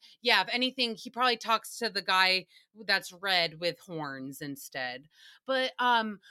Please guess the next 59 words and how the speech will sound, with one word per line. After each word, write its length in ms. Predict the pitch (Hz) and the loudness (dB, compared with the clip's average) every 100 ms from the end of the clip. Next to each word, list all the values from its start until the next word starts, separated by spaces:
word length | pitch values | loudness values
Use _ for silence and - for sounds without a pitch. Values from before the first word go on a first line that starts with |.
| - | -6
yeah, 100 | 330 | -2
so 140 | 269 269 | -2 0
Bobby 320 | 254 247 269 | -2 -2 -4
was 100 | 233 | 0
like, 180 | 254 240 _ _ _ - | -2 -2 _ _ _ -2
"But 140 | - - 247 | -2 0 0
I 80 | |
don't 180 | 294 277 | 2 2
need, 280 | 269 262 202 _ 226 | 2 2 0 _ 4
I 100 | 240 | 4
don't 160 | 254 | 4
need 160 | 240 233 | 0 2
the 40 | |
accolades." 560 | 196 202 190 147 135 - | 4 4 2 -6 -6 -6
So, 120 | 220 | -4
like, 260 | 202 202 240 | 0 -2 -4
the 220 | 190 220 | -8 -2
other 160 | 226 214 | -2 0
day, 220 | 262 285 | 0 0
for 180 | 269 202 | 0 -4
example, 400 | 156 180 170 208 | -2 -4 -2 0
I 100 | 190 | 0
was 100 | 180 | 2
at 160 | 190 170 | -2 0
seven 220 | 196 185 | -4 -4
eleven 480 | 196 269 190 185 208 - - | -2 -2 0 -4 -6 -12 -10
and 100 | 185 | -6
there 80 | 165 | -4
was 140 | 160 | -4
a 40 | |
homeless 380 | 160 311 294 285 | -4 -2 -2 -4
person 540 | - 285 277 285 277 269 | -4 -6 -4 -4 -2 2
outside 720 | 254 262 - 277 269 269 240 | 2 0 -2 2 4 2 2
that 220 | 233 226 226 202 | 2 2 0 -2
went 200 | 247 247 | 0 2
in 180 | 247 254 | 2 0
to 100 | 240 | -2
get 240 | 233 240 | 0 0
something 540 | - 247 269 254 262 262 | -2 -4 0 0 0 -4
and 120 | 233 | -4
he 100 | 226 | 0
had 100 | 226 | 0
all 180 | 247 233 | 0 -2
his 120 | 220 | 0
shit 400 | - 311 269 - | 0 2 2 0
still 240 | - 247 | -4 0
outside. 640 | 233 254 247 277 262 262 262 - - | 2 2 0 0 0 0 -4 -16 -10
So 160 | 269 | -4
I 60 | 233 | -4
slipped 300 | 226 269 - | -4 -6 -6
a 60 | 208 | -4
hundred 360 | 262 247 233 | -2 -2 0
dollars 540 | 285 349 311 254 269 - - | 4 4 4 0 -2 -6 -12
into 240 | 202 185 269 | -12 -8 -8
his 100 | - | -4
backpack 520 | 320 311 - 254 233 | -4 -4 -4 -4 -2
without 300 | 240 165 170 | -2 -2 -2
him 160 | 202 240 | -2 -2
knowing. 720 | 294 285 254 240 233 240 | 0 0 0 0 0 -2